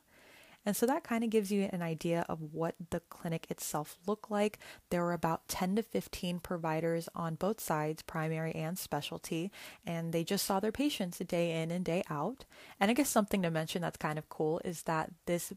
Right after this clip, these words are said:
building actually got an upgrade to another building right across the parking lot, very convenient. And now it's this new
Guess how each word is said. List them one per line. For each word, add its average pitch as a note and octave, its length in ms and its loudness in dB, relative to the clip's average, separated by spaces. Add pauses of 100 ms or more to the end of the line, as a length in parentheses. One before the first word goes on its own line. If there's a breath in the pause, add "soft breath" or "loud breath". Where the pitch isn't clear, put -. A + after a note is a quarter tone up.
(100)
building F#3 400 2
actually E3+ 360 -4
got E3 180 2
an F3+ 160 -2
upgrade E3+ 560 0
to E3+ 160 -2
another G3 320 4
building E3+ 580 2
right D#3+ 160 6
across E3+ 300 0
the F3 100 -6
parking D3+ 380 -2
lot, D#3+ 220 0
very E3 260 2
convenient. D3+ 760 -4 (380 loud breath)
And E3 240 2
now E3 180 2
it's E3+ 220 -2
this F3 300 -2 (100)
new F3+ 520 0